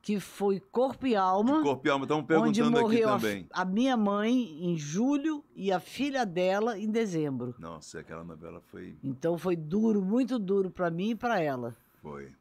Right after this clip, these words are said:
Speaker 1: Eu
Speaker 2: com
Speaker 1: perdi minha mãe,
Speaker 2: certeza.
Speaker 1: ela perdeu a filha.
Speaker 2: É.
Speaker 1: Acho que foi mais duro pra ela.
Speaker 2: Opa.
Speaker 1: Mas, é, depois disso,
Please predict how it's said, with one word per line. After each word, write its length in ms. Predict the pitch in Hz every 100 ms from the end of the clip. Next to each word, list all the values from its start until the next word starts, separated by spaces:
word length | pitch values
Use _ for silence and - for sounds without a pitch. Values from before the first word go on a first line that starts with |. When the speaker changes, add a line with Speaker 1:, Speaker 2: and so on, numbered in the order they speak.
| -
Speaker 1:
Eu 120 | 135
Speaker 2:
com 60 |
Speaker 1:
perdi 280 | 156 165 170
minha 180 | 185 196
mãe, 200 | 196 214
Speaker 2:
certeza. 40 | 240
Speaker 1:
ela 100 | 247
perdeu 320 | 247 233 202
a 40 |
filha. 460 | 170 - 139 113 113 - _ -
Speaker 2:
É. 160 | - 131 - - -
Speaker 1:
Acho 200 | - 147 -
que 40 |
foi 100 | 156
mais 180 | 147 151
duro 220 | 139 147
pra 180 | 131 135
ela. 300 | 123 113 117
Speaker 2:
Opa. 500 | 87 82 82 - 82 - - - _ -
Speaker 1:
Mas, 840 | 147 165 170 170 160 - - - -
é, 360 | 151 151 147 143
depois 580 | 160 202 214 247 233
disso, 580 | 165 247 294 294 - 320